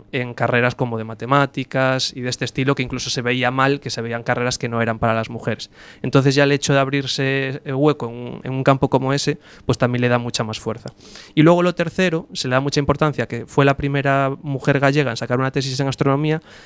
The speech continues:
es por eso, por ser la primera, porque muchas veces eso lo que hace es causa, eh, s-, precedentes e inspira a nuevas científicas o nuevas mujeres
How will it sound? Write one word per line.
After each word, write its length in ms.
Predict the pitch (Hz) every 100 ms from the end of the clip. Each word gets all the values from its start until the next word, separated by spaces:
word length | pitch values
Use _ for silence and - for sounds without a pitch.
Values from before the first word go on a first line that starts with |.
| -
es 120 | 147
por 180 | - 139
eso, 180 | 143 120
por 140 | 117
ser 140 | 120 143
la 100 | 131
primera, 380 | 127 135 117 - _
porque 220 | - 123 131
muchas 260 | 135 139
veces 260 | 135 135 131
eso 160 | 135
lo 120 | 139 135
que 100 | 135
hace 280 | 135 143
es 160 | 143 - - - -
causa, 640 | 131 123 - 131 127 135 - _ _ -
eh, 420 | 127 123 120 117 117
s-, 200 | - - 151
precedentes 680 | 135 131 120 113 113 117 -
e 100 | 123
inspira 540 | 123 - 139 135 135
a 120 | 131 123
nuevas 600 | 127 123 123 127 - -
científicas 680 | 147 147 180 165 175 160 -
o 80 | 120
nuevas 260 | 123 127
mujeres 460 | 139 139 143 156